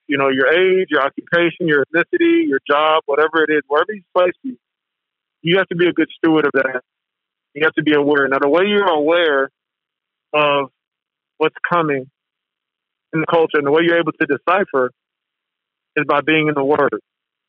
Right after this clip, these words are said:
to being able to distinguish what is truth and what is a falsehood. So as watchmen, you have to be in the Word, you have to be watching, you have to be willing and have courage to speak out when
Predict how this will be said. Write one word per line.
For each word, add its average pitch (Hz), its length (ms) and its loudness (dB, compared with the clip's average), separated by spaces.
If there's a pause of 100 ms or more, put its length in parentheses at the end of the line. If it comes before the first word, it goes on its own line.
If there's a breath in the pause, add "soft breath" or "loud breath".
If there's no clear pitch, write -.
(280)
to 160 80 -2
being 160 240 2
able 160 200 0
to 156 140 -4
distinguish 147 640 -2 (680)
what 160 360 2
is 143 240 0 (220)
truth 190 260 -2
and 143 140 0
what 147 140 2
is 135 80 -6
a 139 80 0
falsehood. 139 540 -2 (1400)
So 156 100 2
as 147 100 2
watchmen, 175 640 -2
you 156 100 0
have 160 180 -2
to 156 60 -4
be 151 300 -2 (360)
in 165 120 -2
the 190 60 2
Word, 156 300 2
you 143 60 -2
have 147 120 -2
to 180 60 -6
be 165 120 2
watching, 151 420 -2
you 147 100 0
have 156 160 -2
to 156 160 2
be 143 120 0
willing 151 420 0
and 139 100 -4
have 143 160 -2
courage 143 440 -2 (500)
to 214 60 -4 (160)
speak 160 260 -6
out 156 280 0 (800)
when 139 120 -2